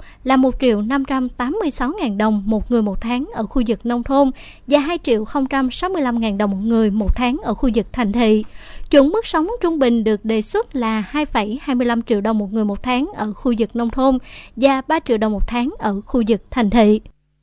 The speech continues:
Ban chỉ đạo của Thành ủy về chương trình xây dựng nông thôn mới thành phố đã ban hành kế hoạch chỉ đạo điều hành thực hiện chương trình mục tiêu quốc gia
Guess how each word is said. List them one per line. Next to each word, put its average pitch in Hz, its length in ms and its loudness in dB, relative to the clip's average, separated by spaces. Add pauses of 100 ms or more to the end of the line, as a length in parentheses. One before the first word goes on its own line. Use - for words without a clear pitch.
(1160)
Ban 359 180 0
chỉ 294 160 0
đạo 262 200 2
của 254 140 0
Thành 269 200 0 (100)
ủy 226 380 0
về 262 200 4
chương 320 220 -2
trình 233 220 0
xây 294 220 -2
dựng 214 300 -2
nông 254 160 0
thôn 247 220 0
mới 254 280 0
thành 226 160 -2
phố 240 340 -4
đã 285 80 2
ban 247 220 0
hành 214 180 -2
kế - 120 -6
hoạch - 240 -4
chỉ 233 160 -2
đạo 220 260 0
điều 240 240 2
hành 220 260 -2
thực 220 180 -4
hiện 202 220 -2
chương 262 200 0
trình 214 160 2
mục 202 200 0
tiêu 247 180 4
quốc 392 220 -2
gia 269 260 2